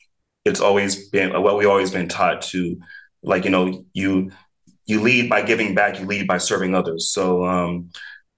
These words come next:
this past trip, this current trip from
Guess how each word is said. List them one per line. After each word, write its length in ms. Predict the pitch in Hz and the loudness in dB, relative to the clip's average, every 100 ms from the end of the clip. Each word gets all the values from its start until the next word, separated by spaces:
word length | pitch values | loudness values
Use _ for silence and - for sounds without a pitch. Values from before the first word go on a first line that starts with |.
| _ | _
this 240 | - - - 117 - | 0 0 -2 -14 -4
past 320 | 131 120 120 | 2 2 2
trip, 300 | - 117 - | 0 0 2
this 160 | 110 - | 0 0
current 260 | 120 110 | 0 0
trip 320 | 107 113 95 - | 0 -2 -2 -2
from 240 | 107 101 | 2 2